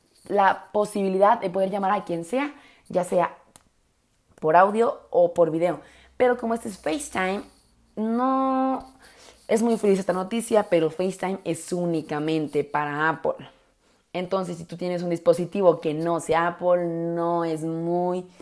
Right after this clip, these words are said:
bueno que digamos para ti. Entonces, pero en el contacto, si tú lo conectas a tu teléfono, puedes llamar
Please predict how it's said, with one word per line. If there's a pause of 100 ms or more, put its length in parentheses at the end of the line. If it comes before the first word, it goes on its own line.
(520)
bueno
que
digamos
para
ti. (840)
Entonces,
pero
en
el
contacto,
si
tú
lo
conectas
a
tu
teléfono,
puedes
llamar